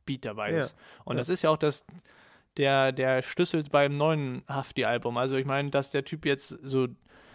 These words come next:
Speaker 1: durchschnittlich gut rappen kann, ist ja klar, aber das ist einfach so geil produziert und so fett gemacht von
Speaker 2: Ja.
Speaker 1: den, äh, von den Beats her, dass man einfach sagen muss, fettes Album. Also ob man es mag oder nicht, ist es relevant.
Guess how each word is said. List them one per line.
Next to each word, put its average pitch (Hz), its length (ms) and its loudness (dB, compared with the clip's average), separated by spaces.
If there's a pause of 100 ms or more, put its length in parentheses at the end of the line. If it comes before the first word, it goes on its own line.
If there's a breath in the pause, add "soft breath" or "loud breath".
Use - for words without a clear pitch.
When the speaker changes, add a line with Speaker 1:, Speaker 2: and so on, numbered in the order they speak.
(640 soft breath)
Speaker 1:
durchschnittlich 135 500 6
gut 131 160 -2
rappen 127 220 0
kann, 143 240 0
ist 151 140 -4
ja 143 100 4
klar, 147 560 2
aber 147 360 6
das 131 160 0
ist 135 100 -6
einfach 135 200 2
so 180 320 -6
geil 117 260 0
produziert 123 580 -6
und 135 140 -6
so 160 180 -6
fett - 440 -14
gemacht 131 340 -6
von 135 180 -6
Speaker 2:
Ja. 127 60 -8
Speaker 1:
den, 123 260 -6
äh, 117 280 -4 (280)
von 139 200 -2
den 131 100 -4
Beats 196 220 -6
her, 127 80 4
dass 127 160 -2
man 131 100 -2
einfach 131 140 -4
sagen 135 220 2
muss, 131 240 -4 (640)
fettes 123 300 -8
Album. 127 340 2
Also 123 380 -2 (180)
ob 123 100 -8
man 131 160 -4
es - 100 -14
mag 131 300 2
oder 131 180 2
nicht, 143 180 -4
ist 143 120 -2
es 139 180 -4
relevant. 143 500 2